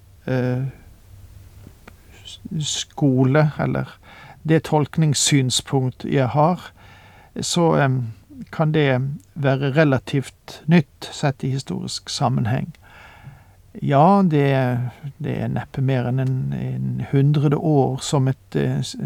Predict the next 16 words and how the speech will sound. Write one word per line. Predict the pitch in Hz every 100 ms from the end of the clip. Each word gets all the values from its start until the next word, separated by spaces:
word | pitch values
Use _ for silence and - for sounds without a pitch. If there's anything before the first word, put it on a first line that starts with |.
| 139 131
som | 135 127
en | 127
systematisk, | - 135 - 156 170 170 127 - - 113 - - - - - - - - -
eh, | - - 82 - -
synspunkt. | - - 135 - - 175 156 - - - - - - _ - - _ - - - - - - - - - _
Eh, | - - 120 -
det | 143 - - 156
er | 160
blitt | 147
utviklet | 220 190 - 151 - 151 139 - -
et | 196 -
system | - 196 - 202 139 123 120 117
vesentlig | 156 131 147 127 139 120
gjennom | 123 127 120
dette | 117 - 143 123 120 - - -
århundret. | 110 - - - 104